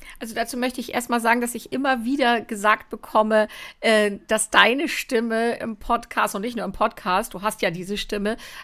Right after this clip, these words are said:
ähm, sehr stark wirkt. Äh, also ich würde sagen, dass deine Stimme wahrscheinlich, ihr dürft da gerne mal was dazu schreiben <laughs> dann, ähm, charismatisch, äh, eingestuft wird. Ähm,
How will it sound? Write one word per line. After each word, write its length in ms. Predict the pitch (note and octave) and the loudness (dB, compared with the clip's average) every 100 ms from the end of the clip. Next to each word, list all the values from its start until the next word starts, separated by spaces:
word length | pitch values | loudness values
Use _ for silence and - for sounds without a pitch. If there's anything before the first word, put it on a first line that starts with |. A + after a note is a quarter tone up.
| - | 0
ähm, 400 | G3 G#3 G#3 G3+ - F3 | 4 4 2 -4 -8 -8
sehr 320 | F3+ G3+ A3 | -2 2 2
stark 500 | - G3 F#3+ F#3 E3+ | 0 0 0 -2 -6
wirkt. 560 | F#3+ A3+ G#4 - - - | -4 -2 -4 -10 -16 -8
Äh, 80 | |
also 460 | G#3 G#3 G3 - G3 | -2 0 0 -2 -6
ich 100 | G3+ | -8
würde 180 | G#3+ A3 | -8 -4
sagen, 380 | G#3+ G#3 G#3+ G#3 | 0 0 -2 -6
dass 300 | G#3 - - | -8 -8 -2
deine 260 | G3+ A3 | -2 -2
Stimme 320 | - A#3 A#3+ | -8 -6 -4
wahrscheinlich, 640 | G3+ G3+ - A3+ A#3 A#3 - | -4 -4 -4 -2 -4 -8 -10
ihr 80 | F3 | -6
dürft 220 | G#3 - | -6 -4
da 60 | F#3+ | 0
gerne 280 | G3 G#3 | 4 4
mal 200 | A3 F#3+ | 4 2
was 100 | G3 | 2
dazu 320 | G3 B3+ - B3+ | 0 -2 0 0
schreiben 580 | - F#3 G3+ B3+ B3+ B3 | 2 4 4 4 0 2
<laughs> 40 | |
dann, 220 | C#4 D#4+ E4+ - - - | 2 2 -2 -8 -8 6
ähm, 560 | A#3 A#3 A#3 B3 A#3+ - - G#3 - A#2 - | 8 8 4 -4 -8 -14 -14 -12 -10 -10 -8
charismatisch, 720 | A3+ A3 G3+ G#3+ A3 A3 - | -4 -4 -2 -2 -2 -4 -8
äh, 40 | |
eingestuft 920 | - G3+ G3 G3+ G#3+ A#3+ - C4+ - | -2 0 0 -4 -4 -6 -8 -10 -4
wird. 240 | B3 C4+ - - - - - - - - | -2 -2 -4 -20 -20 -20 -20 -20 -16 -2
Ähm, 720 | A3 A3 A3 A3+ - - A3 | 2 2 0 -6 -8 -16 -18